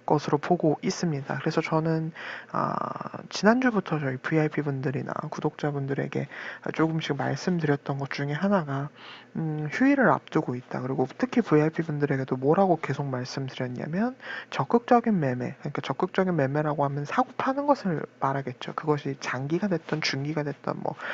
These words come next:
단타 스윙이 됐던, 어, 적극적인 매매는 추석 이후에 할 테니 그때까지 좀 기다려달라라고 말씀을 드렸고, 어, 오늘 중국 주식 중에 구독 종목이었던 한 종목을 수익 실현해서 나왔습니다.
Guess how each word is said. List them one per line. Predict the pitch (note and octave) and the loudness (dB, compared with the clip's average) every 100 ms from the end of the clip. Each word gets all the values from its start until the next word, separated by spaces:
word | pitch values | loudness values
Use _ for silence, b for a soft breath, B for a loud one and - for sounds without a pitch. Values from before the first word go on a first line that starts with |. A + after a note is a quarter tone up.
| B B | B B
단타 | - C3+ D3 E3+ | -6 -2 0 2
스윙이 | G#3+ A3+ A#3+ | 4 4 4
됐던, | F3 B2 - C#3+ C#3 B B B B | 2 0 -2 -2 -2 B B B B
어, | - - - - | -2 -2 -2 -4
적극적인 | - C3+ - - A3+ A3+ G#3+ | -4 -4 -8 2 4 6 2
매매는 | D3+ D3+ D3+ D3+ D3+ | 2 0 -2 -2 -2
추석 | - B3 A3 - | 2 4 4 0
이후에 | F#3 A3+ A#3+ G#3 | 2 6 6 6
할 | F3 | 2
테니 | D#3+ - D3 | 0 -2 -2
그때까지 | - - D3+ - C#3 | -6 -4 -2 -2 -4
좀 | - C3 | -4 -4
기다려달라라고 | - - D#3+ D#3+ D3+ C#3+ C#3 C#3 C#3 C3 C3+ | -6 0 2 2 2 0 2 0 0 0 0
말씀을 | C3 C3+ - D3 D3 | -2 -6 -6 -6 -6
드렸고, | - G#3 E3 - C3+ C3+ B B B B B - | 0 0 0 -2 -4 -4 B B B B B -6
어, | E3 D#3 D#3+ D#3 - | 0 0 0 -2 0
오늘 | F3 F3 | 2 2
중국 | - F#3 G3+ A#3 | 2 2 4 2
주식 | - G3+ - F3+ - | 2 0 2 -2 -2
중에 | - E3+ E3 D#3+ D#3+ | -4 -2 0 0 0
구독 | - F#3+ F#3 | 2 2 4
종목이었던 | F3+ E3+ D#3+ D3+ D3 D3+ D#3+ | 0 2 2 2 0 -2 -4
한 | A3 | -4
종목을 | A#3 A#3+ G3+ F3 B2+ - F#3+ | 0 2 2 2 0 0 -2
수익 | - A#3 - | -2 -4 -2
실현해서 | G3 F#3+ E3+ D3+ | 0 0 0 -2
나왔습니다. | - C3 D#3 - D3 C3+ C#3+ | 2 2 2 -4 -8 -6 -8